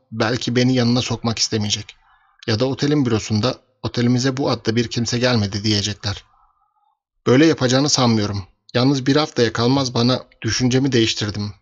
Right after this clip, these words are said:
Başka sefer görüşürüz." diye de yazabilir pekala. Herkes işinde gücünde.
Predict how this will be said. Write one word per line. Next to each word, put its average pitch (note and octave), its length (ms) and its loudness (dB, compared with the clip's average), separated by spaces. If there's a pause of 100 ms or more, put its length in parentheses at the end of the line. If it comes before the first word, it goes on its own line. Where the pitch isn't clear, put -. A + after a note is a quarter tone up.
Başka A#2 300 -2
sefer A2+ 300 -4
görüşürüz." A2 540 -4
diye A2 180 0
de A#2+ 60 -2
yazabilir A2 460 -2
pekala. G#2 560 -8 (1300)
Herkes D3 380 0
işinde C3+ 340 2
gücünde. A2 480 -2